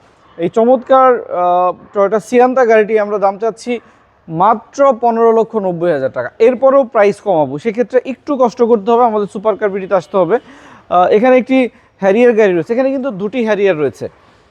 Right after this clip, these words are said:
এই হ্যারিয়ারটির দাম হচ্ছে মাত্র এগারো লক্ষ পঞ্চাশ হাজার টাকা, সানরুফ সহ। এই গাড়িটিও দেখাবো। আর এখানে দেখাচ্ছি, আহ, দুই হাজার সাতের মডেলের একটি হ্যারিয়ার,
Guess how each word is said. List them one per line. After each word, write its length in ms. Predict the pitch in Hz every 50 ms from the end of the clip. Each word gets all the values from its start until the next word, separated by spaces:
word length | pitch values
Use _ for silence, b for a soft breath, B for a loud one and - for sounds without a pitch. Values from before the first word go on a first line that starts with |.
| b b _ _ _
এই 200 | - 208 233 254
হ্যারিয়ারটির 480 | 247 262 254 269 269 269 254 - 277 262
দাম 220 | 220 233 233 233
হচ্ছে 240 | 240 240 - - 262
মাত্র 480 | 226 196 208 220 226 - - - 277 254
এগারো 260 | 233 220 202 226 214
লক্ষ 220 | 208 214 - - 208 190
পঞ্চাশ 260 | 208 202 185 170 175
হাজার 180 | 175 151 147 127
টাকা, 180 | 131 135 139
সানরুফ 460 | 151 - 214 202 202 208 214 233 185 -
সহ। 200 | - 196 147 117 b b b b b b -
এই 100 | 185 196
গাড়িটিও 260 | 214 240 233 226 254
দেখাবো। 380 | 208 233 220 190 240 240 277 285
আর 140 | 254 233
এখানে 340 | 226 - 220 208 262 262 254
দেখাচ্ছি, 540 | 233 247 240 254 254 247 - - 240 202 214 b b b b b b b b b _
আহ, 400 | - 180 180 180 185 185 185 175 - - _ _ _ _ _ - 131
দুই 160 | 175 175 214
হাজার 200 | 214 214 196 233
সাতের 380 | 220 - 214 214 202 220 254 247
মডেলের 340 | 240 240 226 233 226 220 220
একটি 200 | 214 - 233 220
হ্যারিয়ার, 380 | 202 190 185 202 190 175 202